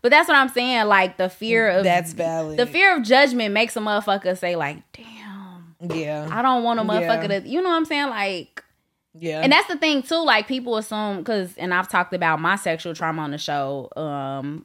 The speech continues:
Speaker 1: before as well. People would assume, like, "Oh, it's because of that that you like
Speaker 2: Mm-hmm.
Speaker 1: it."
Speaker 2: No,
Speaker 1: It's
Speaker 2: and, like,
Speaker 1: like,
Speaker 2: I don't have to get
Speaker 1: I don't know, maybe.
Speaker 2: I don't need for that to happen to me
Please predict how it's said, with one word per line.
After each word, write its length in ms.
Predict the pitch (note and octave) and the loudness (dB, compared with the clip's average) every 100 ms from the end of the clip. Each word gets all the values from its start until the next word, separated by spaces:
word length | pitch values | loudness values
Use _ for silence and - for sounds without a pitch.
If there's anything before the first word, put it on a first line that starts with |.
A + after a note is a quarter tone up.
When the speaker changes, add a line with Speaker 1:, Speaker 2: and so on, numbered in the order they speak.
| E3+ | -12
Speaker 1:
before 320 | D#3+ D3+ D3 | -10 -6 -6
as 140 | C#3+ | -6
well. 520 | D#3 D3+ E3+ D#3+ D3 D3+ | -6 -2 0 0 -2 -4
People 300 | G#3 F#3 E3+ | -6 -6 -4
would 120 | D3+ | -4
assume, 460 | D#3 - D#3+ D#3+ D3 | -4 -6 -4 -4 -4
like, 320 | B2+ B2 - G3 | -6 -8 -6 4
"Oh, 320 | G#3 G3+ A3 | 6 6 0
it's 220 | A#3+ G3+ D#3+ | -4 -6 -8
because 920 | F3+ E3 - - B3 A#3+ A3+ G3+ F3+ - | -12 -12 -14 -2 6 8 8 6 2 0
of 240 | F#3 D3 | -2 0
that 240 | F3 D#3 | -4 -4
that 240 | D#3 D#3+ - | -6 -8 -8
you 100 | E3 | -8
like 320 | D3+ D3 F#3+ | -4 -2 -2
Speaker 2:
Mm-hmm. 240 | F#3 F#3+ | -2 -6
Speaker 1:
it." 160 | F#3 F3 | -6 -4
Speaker 2:
No, 260 | G#3 C#4 C#4+ | 2 6 8
Speaker 1:
It's 80 | A3+ | 8
Speaker 2:
and, 100 | A3+ | 8
like, 140 | C#4+ | 6
Speaker 1:
like, 40 | B3 | 8
Speaker 2:
I 60 | C#4 | 6
don't 80 | B3+ | 6
have 160 | B3+ B3+ | 4 2
to 100 | A#3 | -2
get 420 | E3+ G3 A3+ G#3 - | 0 2 4 2 2
Speaker 1:
I 100 | - E5 | 6 8
don't 100 | C5 | 8
know, 240 | G4+ G#4 F4 | 8 8 8
maybe. 120 | F4+ | 8
Speaker 2:
I 60 | C#4 | 8
don't 160 | C4+ | 8
need 160 | C4 C4 | 6 4
for 80 | B3+ | 2
that 180 | A#3 | 2
to 60 | A3 | 0
happen 400 | F#3+ A3+ A#3 G#3 | 2 2 2 0
to 160 | - F#3 | 0 0
me 480 | F3 D3+ D#3 D#3+ | 0 0 -2 -6